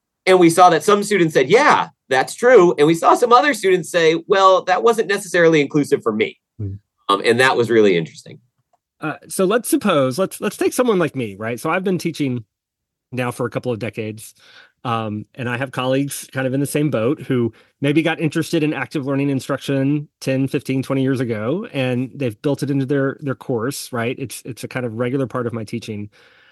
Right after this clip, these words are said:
Speaker 2: But I feel like, um, I might have some blind spots, uh, because I think our understanding of students and their experiences as learners has changed in that time. And while kind of the instructional practices I adopted a decade ago might have been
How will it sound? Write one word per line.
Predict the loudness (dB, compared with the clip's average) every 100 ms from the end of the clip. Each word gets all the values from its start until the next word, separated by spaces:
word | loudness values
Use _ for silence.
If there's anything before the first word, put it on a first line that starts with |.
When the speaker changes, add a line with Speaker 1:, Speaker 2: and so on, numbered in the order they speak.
| _
Speaker 2:
But | 0
I | 0
feel | 0 2 4
like, | 4 0 -4 -20 _ -6
um, | -4 -4 -6 _ _ -4
I | 0
might | 2 0 0
have | -4
some | -2 -4
blind | -2 -4 -4
spots, | -6 -10 -12 -12 -12 _
uh, | -8 -6 -8 -10 -14 _ _ -4
because | -4 -2 0 2 2 0
I | -2
think | -2 0
our | 0
understanding | 0 0 0 0
of | -2
students | 0 0 0 -6 -12 -14 _
and | -4 -2
their |
experiences | -4 -2 -2 -2 -4
as | -4
learners | -2 -2 -4
has | -6
changed | -4 -2 0
in | -2
that | -6 -8
time. | -10 -8 -8 -8 _ -20 -20 _ _
And | -4 -2
while | 0 0 -2 -6 _ _ _ -6
kind | -4
of | -2
the | -4 -4 -6
instructional | -4 -2 -2 -2
practices | -2 -4 -6 -6 -4
I | -2
adopted | -4 -4 -4 -4
a | -4
decade | -4 -2 -2
ago | -2 -2 -2
might | -2 -4 -6
have | -8 -2
been | -2 -2